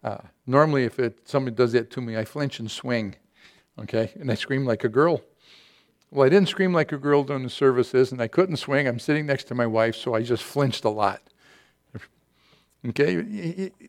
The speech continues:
there's nothing he can't handle, but sometimes it seems like, "God, are you really there? This is hard. This is, Lord, I feel like I'm getting beat up."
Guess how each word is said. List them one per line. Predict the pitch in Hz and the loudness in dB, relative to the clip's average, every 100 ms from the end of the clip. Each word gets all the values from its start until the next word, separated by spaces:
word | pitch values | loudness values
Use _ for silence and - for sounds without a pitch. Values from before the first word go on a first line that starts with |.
| - | 0
there's | 156 | 2
nothing | 180 180 269 185 | 6 6 6 2
he | 165 | 2
can't | 170 170 | 2 0
handle, | 156 190 202 | 2 4 4
but | 147 156 | 2 -2
sometimes | - 214 226 160 156 135 | 2 2 4 2 2 2
it | 147 | -2
seems | - 202 202 | 0 0 4
like, | 156 147 143 | 4 2 2
"God, | 139 170 214 | 2 4 4
are | 175 | 4
you | 151 | 4
really | 135 147 202 | 2 2 2
there? | 185 143 160 214 185 _ _ _ _ _ _ _ - | 0 0 2 2 -2 _ _ _ _ _ _ _ 4
This | 202 226 | 4 4
is | 180 | -2
hard. | - 175 190 240 131 92 _ _ _ _ _ _ _ _ _ _ _ _ _ _ - | -4 0 0 0 -2 -6 _ _ _ _ _ _ _ _ _ _ _ _ _ _ 0
This | 180 196 | 0 2
is, | 185 - _ _ _ | -4 -6 _ _ _
Lord, | 165 175 214 139 | 0 6 6 6
I | 143 233 - | 2 0 -4
feel | - 165 | -6 -2
like | 143 139 | 0 0
I'm | 165 220 | 0 0
getting | 185 156 143 127 110 | 0 0 -2 -4 -4
beat | - 147 131 | -2 2 4
up." | 160 247 - - | 4 4 -2 -6